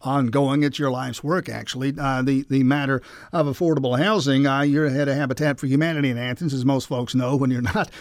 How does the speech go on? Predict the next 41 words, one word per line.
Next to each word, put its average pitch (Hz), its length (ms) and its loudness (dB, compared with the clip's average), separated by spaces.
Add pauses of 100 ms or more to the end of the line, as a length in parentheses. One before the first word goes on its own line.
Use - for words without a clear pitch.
(180)
a 165 140 0
state 151 320 -2
representative 135 580 -4
and 135 140 -2
engaged 131 560 -2
in 127 80 -2
the 123 80 -2
business 131 360 -4
that 120 120 -8
brings 131 240 -4
you 131 60 -4
to 135 120 -4
Atlanta 135 400 -4
this 123 240 -4
week. 160 320 -2
I, 170 220 -2
I 170 60 0
see 339 340 -4
on 330 100 0
the 208 120 2
agenda 160 360 0
for 160 80 -4
the 143 140 -4
Athens-Clarke 151 580 -4
County 151 300 -4
Commission 147 560 -2
meeting 131 320 0
this 127 160 -4
evening, 151 460 0
uh, 147 400 -4
uh, 147 40 -8
more 151 280 2
talk 180 260 0
about 156 220 0
affordable 156 440 0
housing 160 320 0
with 185 340 2
Athens 180 400 -4
Habitat 165 440 -2
for - 80 -6
Humanity 147 520 -2